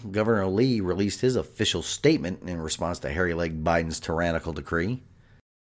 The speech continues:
He stated that he will stand up for all Tennesseans. I will just say this. We will see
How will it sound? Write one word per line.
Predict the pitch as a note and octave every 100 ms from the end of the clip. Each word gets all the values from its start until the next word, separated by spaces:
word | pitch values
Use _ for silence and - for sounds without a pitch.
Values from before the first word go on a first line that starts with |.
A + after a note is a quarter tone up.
| _ _ -
He | D#3+
stated | G3 - D#2+ D#2+ D#2
that | D#2
he | C2+ A#2
will | F#2+ -
stand | - - - F#2 G2+ E2+
up | E2+ -
for | D#2+ -
all | D2+ D2+
Tennesseans. | D#2 E2+ D2+ - C#2 A1+ - - - _ _
I | E2+
will | F#2 C#2+
just | C#2+ E2+ E2+ -
say | F2 E2+
this. | D2+ - - - - _ -
We | F2+
will | A2 C3+
see | - - D#2+ B1+ B1+